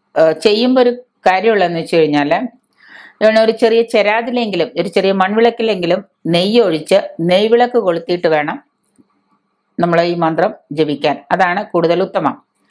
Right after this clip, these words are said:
അതോടൊപ്പം തന്നെ നരസിംഹ മന്ത്രവും, നരസിംഹമൂർത്തിയെ പ്രതിഷ്ഠയുള്ള അമ്പലത്തില്,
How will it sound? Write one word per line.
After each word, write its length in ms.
അതോടൊപ്പം 600
തന്നെ 340
നരസിംഹ 500
മന്ത്രവും, 600
നരസിംഹമൂർത്തിയെ 1600
പ്രതിഷ്ഠയുള്ള 600
അമ്പലത്തില്, 600